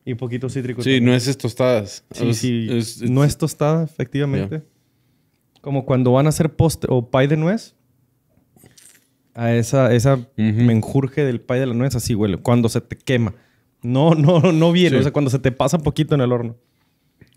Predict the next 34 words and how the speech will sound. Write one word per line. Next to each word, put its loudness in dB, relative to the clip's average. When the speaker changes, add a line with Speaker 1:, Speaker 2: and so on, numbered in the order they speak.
Speaker 1:
Que 0
le 4
va 4
muy 0
bien 2
a 0
las 0
notas. -2
Ahora, 0
como -2
el 0
ahumado 0
está 0
muy 0
ligero, 0
creo 0
que 0
eso 2
de, 2
eh, -10
eh, -2
esta 0
nota 2
que -2
le 2
estamos -4
dando 0
a 2
huevo 2
de -2
quemado 0
es -2
el 0
ahumado. -2